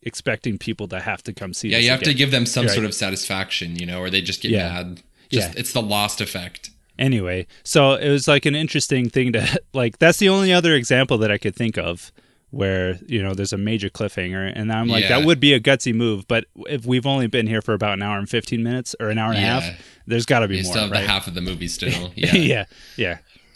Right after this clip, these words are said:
Speaker 1: Anyway.
Speaker 2: But I love how they incorporated it into, um, they incorporated it into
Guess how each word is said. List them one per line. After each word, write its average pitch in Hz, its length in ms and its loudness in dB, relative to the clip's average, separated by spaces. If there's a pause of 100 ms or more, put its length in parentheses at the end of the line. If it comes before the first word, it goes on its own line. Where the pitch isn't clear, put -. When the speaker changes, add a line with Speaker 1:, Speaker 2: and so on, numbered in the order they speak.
(580)
Speaker 1:
Anyway. 110 180 -4
Speaker 2:
But 147 120 4
I 156 80 4
love 170 240 0
how 196 140 0
they 160 200 2
incorporated 123 640 0
it 101 160 -2
into, 98 800 -2 (100)
um, 87 720 -6 (1600)
they 123 180 4
incorporated 120 720 0
it 117 280 0
into 98 1080 -2